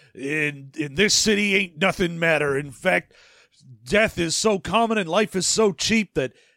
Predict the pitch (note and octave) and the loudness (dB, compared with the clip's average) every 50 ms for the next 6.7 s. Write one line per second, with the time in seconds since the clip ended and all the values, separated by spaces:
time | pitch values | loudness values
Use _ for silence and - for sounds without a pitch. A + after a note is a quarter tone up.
0 | _ - A3 B3+ B3+ A3 F#3 E3 D#3 F3 G3+ G#3 F#3+ F#3 D#3+ - D3+ C#3 A#2+ - | _ 0 2 2 4 2 2 0 2 2 2 2 2 0 0 0 0 -2 -2 0
1 | - G#3 G3+ F3 - D3+ F3 F#3 E3+ E3 D#3 B2+ A2 C3+ F3+ G#3+ F3+ D#3+ E3+ E3 | 0 0 0 0 0 0 0 0 2 2 0 0 -2 -2 -2 -2 -2 -2 -4 -2
2 | F3+ F3 D#3+ - C#3 D3 E3 F3+ A3 A3+ G3+ F#3 E3+ D#3 D3+ C3 - - - - | -2 -2 -2 -4 -6 -6 -2 0 2 2 2 2 0 0 0 -2 -2 -4 -6 -10
3 | - _ _ - F3 D#3 F#3 - D#3 F#3+ A3 G3 - G3 F3+ F3+ E3 - F#3+ F#3 | -20 _ _ -6 -4 -2 -2 -2 0 0 0 0 0 -2 -2 -2 0 0 2 2
4 | F3 - - E3+ C#3+ C#3 G3 F#3+ E3+ D#3 E3+ F3+ G#3 G3 - - F#3+ F3 - F3+ | 2 0 -2 -4 -4 -2 -2 -2 -2 0 0 0 0 0 0 -2 -2 -2 -4 -2
5 | E3 F#3 F3 F3 - F#3 E3+ D3+ D3+ C#3+ - - F3+ G#3 G#3 F#3+ E3+ D#3 C#3+ D#3 | 0 0 0 0 0 -2 -4 -6 -6 -8 -8 -6 -2 -2 -2 -2 -2 -4 -6 -8
6 | C#3 - F#3 D#3+ D3 C3+ E3+ E3+ D3 C#3+ C3+ B2 A#2+ B2 | -4 -2 -2 -2 0 0 -2 -2 -2 -2 -4 -8 -10 -10